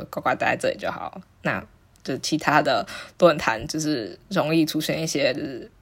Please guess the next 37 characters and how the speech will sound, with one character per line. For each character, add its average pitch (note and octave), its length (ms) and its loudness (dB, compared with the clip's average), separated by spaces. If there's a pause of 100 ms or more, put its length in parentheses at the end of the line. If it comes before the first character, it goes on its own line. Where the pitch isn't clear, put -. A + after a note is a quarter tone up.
(140)
让 D3+ 180 -2
你 C#3+ 60 -4
很 F3+ 100 -2
想 F3+ 180 -2 (320)
走 D3+ 140 0
下 D3 160 2
去 - 160 -4
的 D#2 140 -6
人 F#2 280 -8 (140)
类， F#3 340 -2
所 - 200 -4
以 - 60 -2 (120)
就 - 100 -6
是， - 280 -2 (340)
<laughs> - 360 -14
呃， D#3+ 880 -4 (160)
如 F#3+ 140 -2
果 F3 320 8
你 D#3 180 0
只 - 160 -6
是 F#3 160 0
想 C#3+ 180 6
要 D#3 140 6
图 E3 200 -4
个 D3+ 120 0
开 C#3+ 220 2
心， D#3 500 -4
然 - 120 -4
后 D#3 80 4
你 D3+ 100 -2
不 E3+ 120 -6
想 D#3 160 0
要 C#3+ 380 0 (160)
看 E3+ 180 -2
到 D#3+ 300 0
就 E3+ 160 -10
是， D#3 220 -4